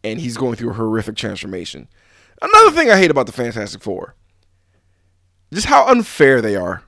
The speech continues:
to the, uh, physically disabled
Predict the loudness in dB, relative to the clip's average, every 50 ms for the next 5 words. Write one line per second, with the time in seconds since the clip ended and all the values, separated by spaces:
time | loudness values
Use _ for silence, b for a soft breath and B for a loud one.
0 | _ -12 -8 -8 -6 -6 -8 -8 -8 -8 -8 -8 -10 -10 -10 -12 -12 -12 -14 -14
1 | -16 -20 _ -10 -2 -2 -2 -2 -2 -8 -8 -8 -6 -6 -6 -6 -8 -10 -16 _
2 | _ -16 -14 -12 -8 -8 -8 -8 -8 -10 -14 -16 -16 _